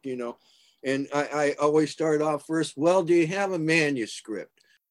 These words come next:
You had a manuscript, but it wasn't quite done yet, but we did get it done. And I, I, you know, I really enjoyed it. It's just a,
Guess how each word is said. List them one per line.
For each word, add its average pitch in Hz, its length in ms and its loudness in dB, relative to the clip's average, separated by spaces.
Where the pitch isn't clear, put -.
You 190 220 -2
had 226 240 4
a 208 40 6
manuscript, 190 760 2
but 185 100 2
it 190 80 2
wasn't 226 360 0
quite 190 360 0
done 143 300 -2
yet, 127 340 -4
but 160 220 -2
we 185 160 0
did 190 300 2
get 160 160 2
it 147 180 -2
done. 151 240 2
And 147 180 -2
I, 160 220 -4
I, 165 180 -4
you 165 140 -2
know, 147 140 -2
I 170 220 0
really 160 380 2
enjoyed 127 460 0
it. 131 60 0
It's - 180 -6
just 156 380 -4
a, 127 240 0